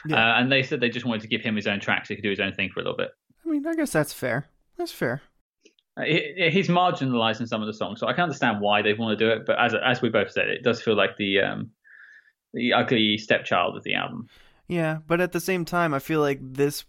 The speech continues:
Speaker 1: song would end up on a playlist for a different genre. Like, it's not the worst song ever made, but it's definitely not, it doesn't belong on this one.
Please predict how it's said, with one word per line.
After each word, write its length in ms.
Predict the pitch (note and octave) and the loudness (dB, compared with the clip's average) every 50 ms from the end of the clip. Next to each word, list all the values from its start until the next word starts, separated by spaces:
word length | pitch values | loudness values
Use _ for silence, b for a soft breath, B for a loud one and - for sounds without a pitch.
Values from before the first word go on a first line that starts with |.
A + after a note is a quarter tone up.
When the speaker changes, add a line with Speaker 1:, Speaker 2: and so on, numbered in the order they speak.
| - - - | -16 -18 -16
Speaker 1:
song 560 | - - - C#3+ C#3 C#3 C#3 C#3 C3+ C3+ C3+ | -14 -8 -4 -2 0 0 0 -2 -2 0 0
would 220 | C#3+ C#3+ C#3+ C#3 C3+ | 2 4 4 4 2
end 180 | C3 C3+ C3 | 2 0 2
up 200 | C3 B2+ B2 - | 0 0 0 0
on 180 | B2 B2+ B2 A#2+ | 0 0 0 -2
a 80 | A2+ | -4
playlist 640 | A2 - - C#3+ C3+ C3+ B2+ A#2+ B2 A2+ A#2 - - - | -6 -6 -4 -2 0 0 0 -2 -4 -6 -6 -8 -12 -14
for 240 | - - C3 A#2+ | -10 -6 -4 -4
a 60 | A2 G#2 | -4 -4
different 540 | A2 A2 A2+ B2+ B2 - - A#2 G2+ - - - | -6 -6 -6 -6 -6 -6 -8 -10 -10 -10 -12 -14
genre. 520 | A#2 A2+ A2+ A2+ A2+ B2 C3 C3+ C3+ C3+ | -12 -8 -6 -6 -4 -4 -2 -2 -2 -2
Like, 180 | C3+ B2+ B2 B2 | -2 -2 -2 -2
it's 140 | D3+ E3 | -4 -4
not 160 | - F4+ G4+ - | -4 -6 -4 -2
the 100 | D3 B2+ | -2 -2
worst 300 | A2 A#2+ B2+ D#3+ - - | -2 -2 -2 -4 -4 -6
song 240 | - G2 G#2 G#2 | -8 -8 -8 -8
ever 180 | G2 F2 - A2 | -8 -8 -8 -8
made, 320 | G#2+ A2 G#2 G#2+ A2 A2 - b b b b b b b b - | -8 -6 -6 -6 -8 -8 -12 b b b b b b b b -2
but 220 | C3+ C3 B2 A2+ | 0 0 0 0
it's 300 | - B2 B2 C#3 - - | -2 -4 -6 -8 -12 -10
definitely 440 | - - C#3 C3+ - - C3 A#2+ A#2+ | -6 -4 -4 -4 -4 -6 -6 -6 -4
not, 340 | A#2+ B2+ B2 B2 A#2+ - - | -4 -4 -4 -2 -4 -4 -4
it 100 | B2+ B2 | -4 -4
doesn't 200 | C3+ C3 B2+ B2 | -4 -4 -4 -4
belong 340 | A#2 A2 A#2 A#2+ A#2 A#2 | -6 -6 -6 -6 -6 -8
on 80 | A#2 A#2 | -8 -8
this 220 | A#2 A#2 - - | -10 -10 -12 -10
one. 220 | - A#2 A2+ A#2 | -10 -10 -10 -10